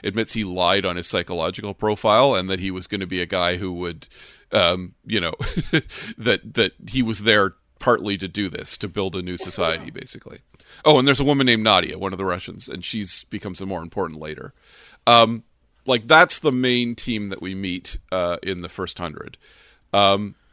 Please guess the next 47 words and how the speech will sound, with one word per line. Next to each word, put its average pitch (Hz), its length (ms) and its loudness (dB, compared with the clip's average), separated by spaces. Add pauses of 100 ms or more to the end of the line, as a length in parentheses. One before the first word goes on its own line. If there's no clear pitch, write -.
but 156 140 8
yeah, 170 200 10
it's 117 120 0
got, 156 240 6
like, 135 200 2
they've, 135 220 4
they've 131 160 4
got 147 200 6
all 139 100 6
these 120 220 -2
opinions 110 420 -6
and 98 100 -6
ideologies 92 720 -4
of 85 220 -8
this - 380 -8 (140)
new 98 220 -6
world 90 360 -4 (140)
that 98 180 -10
they're 92 140 -4
gonna 95 240 -10
be 98 160 -12
building, 92 340 -4
and 110 100 -4
that's, 123 380 0 (420)
and, 135 240 2
and 143 140 2
it's 143 160 -2
funny 147 300 4
because, 104 360 -4
like, 107 180 -2
for 117 180 0
a 107 40 2
long 110 460 2
stretch, - 560 -4 (100)
it's, - 360 -6 (420)
"Here's 87 240 -14
the 113 80 -12
science, 110 480 0
here's 101 240 -8
what 110 140 -6
we're 123 80 0
doing, 110 400 -2
here's 104 240 -6
how 110 120 -2
we're 110 120 -2
building 117 340 0
it." - 140 -10